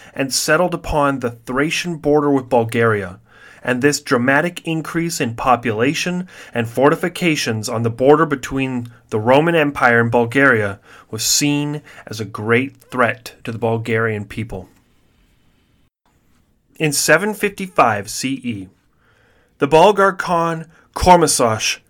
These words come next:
had enough and raided into the Thracian countryside.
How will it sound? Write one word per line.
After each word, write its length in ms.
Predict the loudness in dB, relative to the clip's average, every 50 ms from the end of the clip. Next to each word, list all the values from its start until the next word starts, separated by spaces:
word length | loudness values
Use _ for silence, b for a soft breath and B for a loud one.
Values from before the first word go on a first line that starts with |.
| _ _
had 220 | -4 0 0 2 4
enough 520 | 4 2 2 0 -4 -12 -18 -20 -20 -20 _ _ _ _ b b b b b b b b b b b b
and 300 | b 2 2 4 4 6
raided 400 | 8 8 8 8 8 6 6 6
into 220 | 4 4 4 2 0
the 100 | 0 -2
Thracian 580 | -4 0 2 4 6 6 4 4 2 -2 -2
countryside. 800 | -2 -2 -2 -2 -2 -2 -4 -6 -4 -2 -2 -2 -2 -4 -8 -10